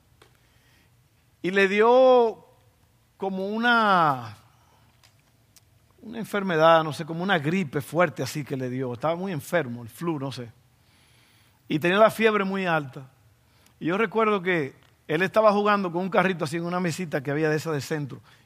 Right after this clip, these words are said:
Y él estaba jugando con el carrito. Y yo estaba sentado, creo que viendo televisión, y él estaba enfrente de mí dando vueltas.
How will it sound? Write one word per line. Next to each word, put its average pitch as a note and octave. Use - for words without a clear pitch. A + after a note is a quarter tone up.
Y C#3
él C3
estaba D#3+
jugando F3+
con D#3+
el D#3+
carrito. D3
Y -
yo F3
estaba G3+
sentado, F#3+
creo E3+
que F3
viendo F#3
televisión, E3+
y -
él D#3+
estaba E3
enfrente D#3+
de D#3
mí D#3+
dando E3
vueltas. D3+